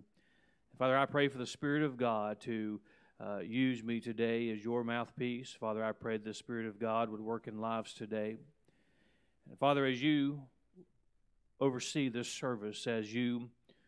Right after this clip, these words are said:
are very interested in what takes place here today, you know if there's one amongst us who's unsaved. You know if there's one here who've yet to put their faith and trust in Christ.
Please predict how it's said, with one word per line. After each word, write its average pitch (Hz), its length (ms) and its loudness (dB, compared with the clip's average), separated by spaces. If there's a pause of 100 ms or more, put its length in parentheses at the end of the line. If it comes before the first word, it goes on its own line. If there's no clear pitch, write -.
(140)
are 110 60 -10
very 127 300 4
interested 127 400 -4
in 113 80 -2
what 113 180 -2
takes 117 240 -6
place 120 320 -4
here 113 160 -8
today, 110 380 -2
you 117 320 -4
know 110 420 2 (600)
if 110 100 -4
there's 113 160 -2
one 117 320 0
amongst 120 420 -6
us 110 180 -10
who's 110 220 -8
unsaved. 104 680 -8
You 110 120 -4
know 113 180 2
if 107 100 -4
there's 104 160 -10
one 110 220 -4
here 104 360 -4 (680)
who've 107 160 -6
yet 117 200 0
to 107 80 -6
put 123 200 -4
their 107 120 -4
faith 110 300 -4
and 107 120 -10
trust - 360 -8
in 113 80 -12
Christ. 107 540 -12